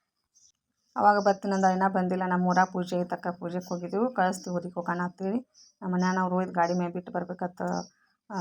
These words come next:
ಮಾಡಿದ್ರಿ ಮುಂಜಾನೆನ. ನಾವು ಪೂಜೆ ಮುಗಿಸ್ಕೊಂಡು ಇಲ್ಲಿ ಹೊಂಟೀನಿ ನೋಡ್ರಿ ನಾನು ಕಾಲು ಪೂಜೆ ಮಾಡಕ್ಕೆ. ಅಲ್ಲೇ ಕೈಯಾಗ ಹಿಡ್ದೀನಿ ಮೊಬೈಲ್. ನನಗರ ವಿಡಿಯೋ ಮಾಡೋದು ಇದನ್ನ ಆಗ್ಲಾಗ ಸುಮ್ಮ ಮಡಚಿ ಕೈಯಾಗ ಹಿಡ್ಕೊಂಡ್ಬಿಟ್ಟೇನಿ. ಹೆಂಗೆ ಬಂದೈತೆ ಅನ್ನೋ ವಿಡಿಯೋ ನೋಡ್ರಿ. ಇಷ್ಟ,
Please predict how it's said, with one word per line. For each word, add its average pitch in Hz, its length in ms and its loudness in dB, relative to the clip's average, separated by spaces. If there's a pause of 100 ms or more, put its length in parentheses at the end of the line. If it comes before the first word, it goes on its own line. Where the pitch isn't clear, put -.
(140)
ಮಾಡಿದ್ರಿ 180 480 0
ಮುಂಜಾನೆನ. 180 480 0 (220)
ನಾವು 185 260 2
ಪೂಜೆ 185 220 -2
ಮುಗಿಸ್ಕೊಂಡು 185 400 -4
ಇಲ್ಲಿ 175 120 -4
ಹೊಂಟೀನಿ 175 260 -6
ನೋಡ್ರಿ 175 240 -8
ನಾನು 170 200 -8
ಕಾಲು 180 240 -2
ಪೂಜೆ 180 260 -14
ಮಾಡಕ್ಕೆ. 180 360 -6 (920)
ಅಲ್ಲೇ 190 200 0
ಕೈಯಾಗ 180 380 0
ಹಿಡ್ದೀನಿ 180 340 0
ಮೊಬೈಲ್. 185 380 0 (440)
ನನಗರ 208 360 2
ವಿಡಿಯೋ 202 240 4
ಮಾಡೋದು 196 320 2
ಇದನ್ನ 190 180 2
ಆಗ್ಲಾಗ 185 280 4
ಸುಮ್ಮ 196 240 0
ಮಡಚಿ 185 280 0
ಕೈಯಾಗ 185 220 0
ಹಿಡ್ಕೊಂಡ್ಬಿಟ್ಟೇನಿ. 180 540 0
ಹೆಂಗೆ 185 200 0
ಬಂದೈತೆ 180 320 0
ಅನ್ನೋ 180 220 -2
ವಿಡಿಯೋ 175 260 -2 (500)
ನೋಡ್ರಿ. 185 240 0
ಇಷ್ಟ, - 180 -6